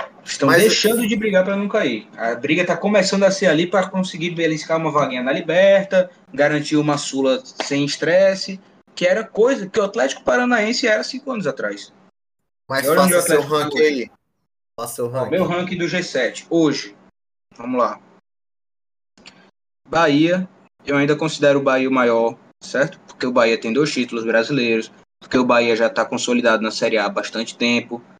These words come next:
Speaker 1: o Bahia tem nome, tem dinheiro pra trazer jogador bom e caro,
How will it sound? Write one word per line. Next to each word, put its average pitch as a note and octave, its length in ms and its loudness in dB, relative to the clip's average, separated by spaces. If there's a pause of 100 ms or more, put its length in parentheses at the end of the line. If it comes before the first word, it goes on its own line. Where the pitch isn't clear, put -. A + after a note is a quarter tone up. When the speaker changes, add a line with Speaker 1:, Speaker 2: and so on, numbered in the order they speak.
(220)
Speaker 1:
o A#2 60 -12
Bahia A#2 340 2
tem B2+ 200 0
nome, B2 280 2
tem D3+ 200 2
dinheiro C#3 440 4
pra B2+ 120 0
trazer A#2+ 320 0
jogador A2 360 0
bom A#2+ 340 0
e B2 60 -6
caro, A#2 520 0